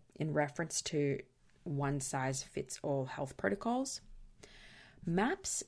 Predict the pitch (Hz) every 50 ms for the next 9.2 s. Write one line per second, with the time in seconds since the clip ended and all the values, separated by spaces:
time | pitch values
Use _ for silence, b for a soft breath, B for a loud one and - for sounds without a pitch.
0 | _ - - - - - 180 175 175 - - 170 165 - - - 160 147 143 143
1 | 147 147 147 139 - - - - - - - 147 151 156 139 - - 143 - -
2 | - 147 143 139 139 151 - - - - - - 165 151 143 - 135 123 123 127
3 | - - 135 - - 120 117 - - B B B B B B B B B - -
4 | 165 - - - 165 175 185 180 262 285 254 196 165 160 160 160 - - 170 156
5 | 139 - - - - - - - - - 151 151 151 156 165 180 180 175 - -
6 | - - 151 147 143 - - - - - - - 160 156 151 151 151 151 - -
7 | - - - - - - - 170 165 165 170 175 175 175 175 175 180 180 175 -
8 | - 170 160 151 143 139 139 135 127 - - - - - - 151 135 - - 85
9 | - - - -